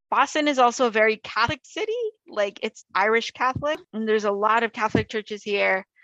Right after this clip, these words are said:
So to have a church like Hillsong and for people to go from, like, Catholicism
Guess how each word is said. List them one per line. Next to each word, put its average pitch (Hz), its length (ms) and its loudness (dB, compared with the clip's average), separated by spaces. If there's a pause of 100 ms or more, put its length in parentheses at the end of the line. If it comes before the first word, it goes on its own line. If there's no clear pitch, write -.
(220)
So 226 160 -2
to 226 140 -2
have 220 280 2
a 233 60 2
church 226 260 -2
like 202 160 -4
Hillsong 233 460 0
and 202 80 -12
for 208 100 -6
people 214 280 -4
to 202 100 0
go 190 260 2
from, 190 300 -8
like, 175 240 -6
Catholicism 190 800 0